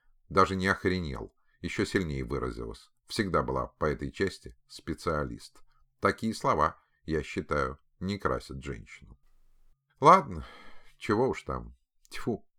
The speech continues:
плюнуть и растереть. Плюнуть можно. Однако же не на все, не на все. Есть такое, что ни при каких обстоятельствах. Вот, начинается интересное.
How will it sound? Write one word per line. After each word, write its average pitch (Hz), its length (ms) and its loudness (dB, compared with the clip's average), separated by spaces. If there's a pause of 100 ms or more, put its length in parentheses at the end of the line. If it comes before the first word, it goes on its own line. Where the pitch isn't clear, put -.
(260)
плюнуть 127 400 2
и 85 40 2
растереть. 65 600 -4 (380)
Плюнуть 160 400 0
можно. 78 460 -2 (400)
Однако 92 480 4
же 71 240 -6 (300)
не 85 200 -2
на 107 160 4
все, - 420 -12 (380)
не 87 140 -2
на 95 160 4
все. - 380 -12 (340)
Есть - 320 0
такое, 107 720 0 (300)
что - 220 -6
ни 71 140 -2
при 71 200 -6
каких - 380 -4
обстоятельствах. - 1160 -8 (1160)
Вот, 80 600 4 (560)
начинается 82 680 -2
интересное. 64 760 -6